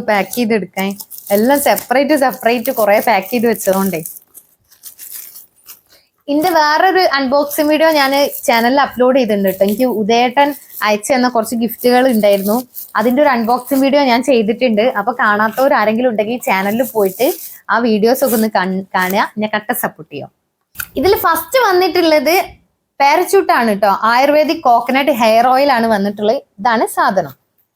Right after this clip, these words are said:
ഇപ്പൊ അൺബോക്സിങ് ചെയ്ത് നോക്കാം. ഇപ്പൊ സെറ്റ് സാധനം. അടുത്തത് രണ്ട്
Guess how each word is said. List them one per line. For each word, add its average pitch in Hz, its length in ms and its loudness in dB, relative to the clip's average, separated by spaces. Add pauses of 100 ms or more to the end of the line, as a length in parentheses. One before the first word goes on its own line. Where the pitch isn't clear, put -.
(140)
ഇപ്പൊ 208 120 -4
അൺബോക്സിങ് 196 460 -4
ചെയ്ത് 180 180 -4
നോക്കാം. 170 240 -8 (2500)
ഇപ്പൊ 202 120 -8 (1600)
സെറ്റ് 240 320 -2
സാധനം. 160 360 -2 (3000)
അടുത്തത് 214 520 -2 (2000)
രണ്ട് 262 340 2